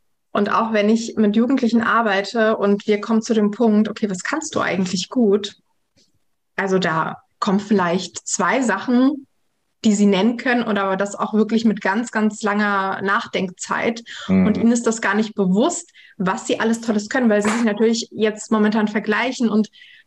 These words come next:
Speaker 1: auch
Speaker 2: Mhm.
Speaker 1: mit den, ja, oder dank den sozialen Medien, TikTok natürlich auch ganz, ganz groß,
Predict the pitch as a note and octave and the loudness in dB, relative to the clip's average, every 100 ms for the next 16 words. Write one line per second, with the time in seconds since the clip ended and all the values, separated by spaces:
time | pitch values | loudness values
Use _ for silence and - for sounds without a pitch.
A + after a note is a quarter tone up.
0 | - F#3 - A#3+ A#3 A#3 A3+ G#3 G#3 A3+ | -2 0 2 2 2 4 4 4 2 0
1 | G#3+ G3 F#3+ C#4+ - - B3 A#3+ A#3 A3 | 0 -2 -2 -2 -6 0 2 2 0 0
2 | G#3+ A3 B3 A#3+ A3+ A3+ D4+ D4+ - B3+ | 2 2 4 4 2 0 -2 -6 -4 -4
3 | - A3+ A3+ B3 A#3 A3+ G#3 G#3+ G#3+ B3+ | 0 0 0 2 2 0 -4 -4 -2 -2
4 | C4+ A#3 A#3 A#3 - A3+ B3+ C4+ | -2 0 0 -2 0 4 2 0